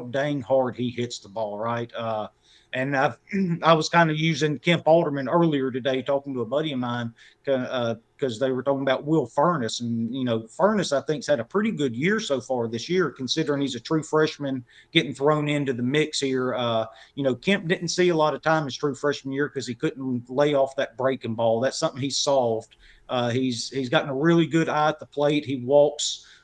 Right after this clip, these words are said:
more than he ever has, uh, and, and when that bat ever gets on the ball, he absolutely crushes it. So, uh, that's, that's obviously one, one big thing with Kemp, and, and he's super athletic too. He's a lot more athletic than people give him credit for.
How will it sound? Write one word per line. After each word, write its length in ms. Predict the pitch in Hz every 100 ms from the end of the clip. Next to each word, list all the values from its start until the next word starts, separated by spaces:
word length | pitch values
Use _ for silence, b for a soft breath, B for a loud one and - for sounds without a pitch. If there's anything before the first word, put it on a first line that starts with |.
| _
more 340 | 147 156 160 160
than 180 | 156
he 140 | 147 147
ever 260 | 147 139
has, 540 | 127 143 139 139 131 120
uh, 260 | 131 123 120
and, 240 | 127 123
and 160 | 123 123
when 100 | 123
that 220 | 147 -
bat 180 | 147 143
ever 280 | 147 127 123
gets 260 | 139 -
on 140 | 139 135
the 60 | 107
ball, 320 | 127 123 110
he 120 | 117 156
absolutely 580 | 170 - 139 131 117 -
crushes 480 | - 127 110 107 107
it. 140 | -
So, 320 | - 120 113 B B _
uh, 320 | 123 120 113
that's, 540 | 107 147 156 - - - 151
that's 220 | 147 -
obviously 480 | 160 143 143 151 135
one, 400 | 143 147 143 -
one 220 | 151 170
big 240 | 147 160 160
thing 220 | 156 160
with 160 | 139 -
Kemp, 240 | 170 170
and, 80 | 156
and 160 | 156
he's 140 | 139 -
super 340 | 208 208 175
athletic 420 | 165 156 156 123
too. 120 | - 131
He's 100 | 120
a 20 |
lot 140 | 147
more 140 | 160 147
athletic 480 | 123 135 127 117
than 120 | - 107
people 280 | 135 127
give 180 | 117 131
him 100 | 110
credit 380 | 104 131 120 113
for. 320 | 117 113 110